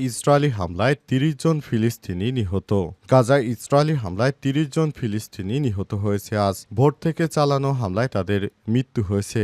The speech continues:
নিহতদের মধ্যে গাজার খান ইউনুসে বাস্তুচ্যুতদের তাঁবুতে চালানো হামলায় ছয়জন মারা যায়। এছাড়াও দেইর আল বালায়ে আরেকটি তাঁবুতে হামলায়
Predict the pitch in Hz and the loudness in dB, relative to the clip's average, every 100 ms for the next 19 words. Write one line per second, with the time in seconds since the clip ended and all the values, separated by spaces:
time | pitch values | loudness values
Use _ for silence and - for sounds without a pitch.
0 | 95 104 110 120 120 113 95 82 127 135 | 0 -2 -4 -2 -2 0 -4 -4 -2 0
1 | 120 120 120 117 - 139 127 131 - 131 | 2 2 0 -2 -4 2 2 0 -4 -2
2 | 143 135 - 123 110 113 117 - 147 - | -2 -2 -4 -4 0 0 -2 -6 -8 -6
3 | 139 147 143 139 - 123 117 123 127 - | -6 -2 0 0 0 0 0 -2 -4 -2
4 | 110 107 107 110 101 87 107 127 - 104 | -2 0 -2 -2 -4 -2 -2 -2 -2 -4
5 | 104 104 101 - 101 98 95 85 95 85 | -2 -2 -4 -8 -2 0 0 0 -2 -2
6 | 92 - 92 110 135 _ 104 135 143 147 | -6 -4 -2 -2 -2 _ 2 4 6 4
7 | 147 143 92 131 131 151 156 151 127 104 | 2 0 4 6 8 6 4 4 4 2
8 | - - 113 113 101 90 - 131 104 101 | -2 -4 0 0 0 -2 -2 -2 -2 -2
9 | 104 98 | 0 0